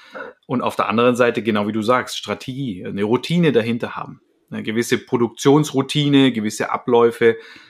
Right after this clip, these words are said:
die einfach eingehalten werden. Ein bisschen vielleicht Content auch als Puffer. Also es gab mal, äh, so eine Zeit, wenn ich mich erinnere, als ich angefangen habe, auf LinkedIn zu posten, eine große Diskussion,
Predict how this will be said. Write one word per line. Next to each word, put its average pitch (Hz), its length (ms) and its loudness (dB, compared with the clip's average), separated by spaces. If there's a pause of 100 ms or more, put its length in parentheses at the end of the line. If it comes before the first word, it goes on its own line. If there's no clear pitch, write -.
(240)
die 107 420 -2
einfach 104 400 -10
eingehalten 107 540 -4
werden. 90 320 -4
Ein - 120 -12
bisschen 104 360 -6
vielleicht 101 320 -4
Content 113 400 -4
auch 104 120 -4
als 101 240 -8
Puffer. 190 440 -6 (440)
Also 104 160 -6
es 104 120 -8
gab 127 180 -2
mal, 135 380 2 (120)
äh, 110 160 -2
so 117 120 -2
eine 117 160 2
Zeit, 139 240 -4
wenn 131 100 0
ich 123 100 0
mich 123 140 -4
erinnere, 135 280 0
als 123 100 -2
ich 107 160 -6
angefangen 147 500 -2
habe, 139 140 -2
auf 110 120 -10
LinkedIn 147 360 -6
zu 131 160 -12
posten, 131 640 0
eine 117 120 -10
große 160 440 2
Diskussion, 120 720 -2